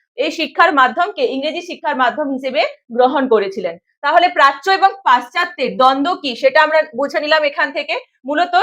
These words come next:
শিক্ষার কোন ধারাকে ব্যবহার করা হবে, ইউ-, পাশ্চাত্যের ধারা, ইউরোপীয় ইংরেজি শিক্ষা ধারা নাকি ভারতীয় সংস্কৃতির ধারা গ্রহণ করা হবে, তার উপর ভিত্তি করে এই দ্বন্দ্বের সূত্রপাত ঘটেছিল। দ্বিতীয় প্রশ্নটি দেখো, উনিশ শতকে ভারতে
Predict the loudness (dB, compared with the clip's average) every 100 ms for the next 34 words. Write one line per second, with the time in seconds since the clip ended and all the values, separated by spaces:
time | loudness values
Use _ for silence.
0 | 0 -4 -8 -2 -2 -2 -4 -4 -6 _
1 | _ _ -6 0 0 0 0 0 0 -2
2 | 0 0 0 -4 -10 -14 _ _ _ _
3 | -4 -4 -4 -8 -8 -8 -4 0 -2 -2
4 | -4 -6 -4 -4 -2 -4 -6 -12 -12 -8
5 | -2 0 2 0 -6 -8 -4 -4 -2 -6
6 | -6 -8 -8 -14 -10 -4 -4 -2 -6 -4
7 | -4 -2 -2 -4 -8 _ -2 2 4 4
8 | 2 0 -4 -8 0 2 4 2 2 2
9 | 2 0 -4 -6 _ _ -10 -8 2 2
10 | 2 -8 -8 -8 -12 -14 -14 _ _ _
11 | _ -8 -2 -4 -2 -4 -4 -4 -2 -2
12 | -2 -6 -6 -6 -8 -8 -6 -4 -2 0
13 | 4